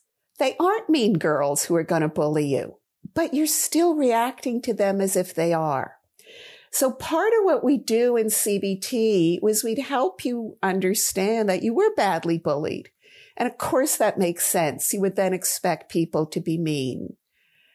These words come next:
But let's take a look at your current friends. Are they a group of mean girls who are gonna bully you and be horrible?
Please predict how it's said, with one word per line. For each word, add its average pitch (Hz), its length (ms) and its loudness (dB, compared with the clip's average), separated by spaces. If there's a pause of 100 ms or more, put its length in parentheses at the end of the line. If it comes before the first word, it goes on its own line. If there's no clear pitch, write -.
(400)
But 277 160 0
let's 339 240 0
take 359 240 0
a 285 60 4
look 247 220 0
at - 80 -2
your 220 140 -2
current 190 480 -2
friends. - 760 -6 (760)
Are 214 180 0
they 370 160 4
a 247 60 2
group 170 300 0
of 180 100 2
mean 175 300 2
girls 160 580 2
who 180 100 0
are 165 60 2
gonna 170 240 0
bully 156 380 0
you 143 360 2
and 151 140 -2
be 165 140 0
horrible? - 840 -2